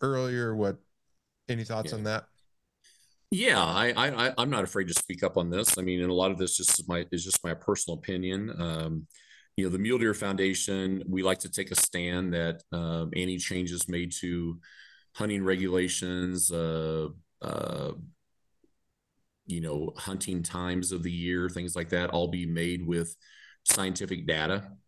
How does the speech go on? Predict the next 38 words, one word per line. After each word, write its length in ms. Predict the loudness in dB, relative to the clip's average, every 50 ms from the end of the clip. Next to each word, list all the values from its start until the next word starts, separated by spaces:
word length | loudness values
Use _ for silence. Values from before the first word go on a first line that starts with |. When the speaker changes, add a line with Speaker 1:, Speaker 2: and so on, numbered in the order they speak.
| _ -12 -6
Speaker 2:
Uh, 420 | -6 -4 -2 -2 -2 -2 -2 -4 -4 -6 -4 -4
we 180 | -2 0 2
always 400 | 2 2 2 2 2 0 -2 -2 -2
want 260 | -4 -2 0 0 0 -2
it 60 | -4
to 100 | -6 -4
be 80 | -4
science-based, 880 | 0 0 0 0 0 -2 -2 -2 -4 -4 -2 0 0 0 2 0 -2 -2
not 240 | -2 -6 -6 -6 -6
just 240 | -6 -2 -2 -2 0
throwing 300 | 0 -2 -2 -2 -2 -2
a, 180 | -2 -4 -4 -4
a 80 | -4 -2
dart 260 | 0 2 2 2 0
at 100 | 0 -2
the 60 | -2
wall 380 | -2 2 4 4 4 4 4 2
and 120 | 0 0
seeing 240 | 0 0 0 -2 -2
where 140 | 0 0 -2
it 140 | -2 -4 -4
lands 400 | -4 -4 -2 -2 -2 -2 -2 -4
and, 260 | -2 -4 -4 -6 -8 -8 -6
and 100 | -6 -6
trying 340 | -4 -4 -2 -2 -2 -2
that. 260 | -2 -2 -2 -2 -4 -6 -14 -20 -20 -20 -18 -18 -20 -20 -20 -20 -20 -14 -8
Um, 500 | -6 -4 -4 -2 -2 -2 -2 -2 -4 -4 0 2
so 320 | 2 4 6 4 4 4 2 2 2
that's 220 | 2 4 4 2
the 60 | 2
stand 340 | 2 0 2 0 0 0 0
that 80 | 0 2
we 100 | 2 4
always 220 | 4 4 2 0
like 140 | -2 -2 -4
to 60 | -4
take, 300 | -6 -4 -4 -4 -6 -2
because 560 | -2 -2 0 2 0 2 2 2 0 -2 -6